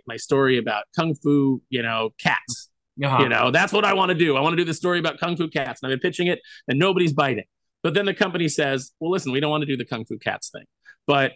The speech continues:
Speaker 1: we, we read your script and we think that your writing ability is really strong. So we want to, we want you to take a crack at, like,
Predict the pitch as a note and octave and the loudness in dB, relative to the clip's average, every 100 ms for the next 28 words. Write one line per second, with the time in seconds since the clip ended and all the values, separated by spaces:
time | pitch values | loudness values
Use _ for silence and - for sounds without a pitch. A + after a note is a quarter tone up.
0 | - D3 C#3+ E3+ F3+ G#3 D3+ D3 - C4+ | -2 0 2 2 2 2 0 -6 0 0
1 | F#3 D#3+ D3 C#3+ D#3 - C#3 C3 B2 E3+ | 0 0 0 2 -2 0 -2 -2 0 0
2 | A3 D3 B2+ A#2 A#2 A#2 A#2 B2 - E3+ | 0 -2 -2 -4 -6 -6 -8 -6 0 2
3 | D3 A#2 A#2 A2+ C3 B2+ B2 A#2+ A#2+ C#3 | 2 0 -4 -4 -4 -4 -6 -10 -8 -2
4 | C3+ C3 B2 C3+ C3+ - C3 - A#2+ A#2+ | -2 -4 -2 -2 0 2 2 0 -6 -6